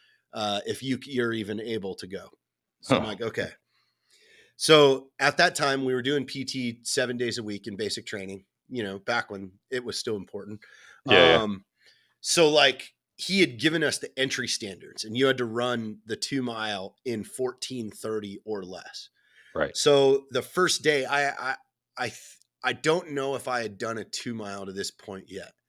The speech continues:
Speaker 1: So I didn't know my time.
Speaker 2: Sure.
Speaker 1: So the,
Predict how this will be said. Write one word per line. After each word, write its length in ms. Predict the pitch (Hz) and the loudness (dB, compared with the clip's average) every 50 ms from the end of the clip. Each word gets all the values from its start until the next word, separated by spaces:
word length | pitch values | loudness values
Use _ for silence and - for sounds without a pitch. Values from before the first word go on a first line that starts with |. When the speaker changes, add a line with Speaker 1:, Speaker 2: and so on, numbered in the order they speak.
| _ _ _ _ _ _ | _ _ _ _ _ _
Speaker 1:
So 160 | - - 120 | -4 -4 -2
I 80 | 110 | 0
didn't 220 | 117 127 139 156 143 | 4 2 2 2 2
know 140 | 120 123 120 | -2 -2 -2
my 140 | 107 98 | -4 -6
time. 340 | 92 - - 92 - - _ _ _ _ _ _ _ _ _ _ | -10 -12 -14 -16 -18 -20 _ _ _ _ _ _ _ _ _ _
Speaker 2:
Sure. 180 | - - 98 - | -2 0 2 2
Speaker 1:
So 360 | 139 131 127 120 113 101 - _ _ _ _ _ _ _ _ _ _ _ _ _ _ - _ _ _ _ _ - - - - _ _ | 4 2 2 2 0 -2 -6 _ _ _ _ _ _ _ _ _ _ _ _ _ _ -20 _ _ _ _ _ -20 -20 -20 -20 _ _
the, 180 | 135 139 135 | 0 0 0